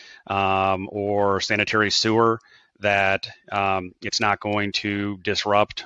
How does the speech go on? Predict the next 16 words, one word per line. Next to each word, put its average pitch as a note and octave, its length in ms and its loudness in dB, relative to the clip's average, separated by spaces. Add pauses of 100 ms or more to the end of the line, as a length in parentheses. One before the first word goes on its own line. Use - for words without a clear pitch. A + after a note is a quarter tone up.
or G2+ 340 -4
cause F#2+ 280 0
conflict G2+ 480 0
with, F#2+ 220 -4
with G2 180 -4
existing G2+ 440 -4
systems A2+ 580 -2 (120)
up G2+ 200 4
or G2 120 -2
downstream G2+ 720 0
that G2+ 140 -2
that's G2 220 0
tying G2+ 440 -2
into. A#2+ 500 -2 (640)
Um, F#2+ 480 0 (320)
and, G#2 360 0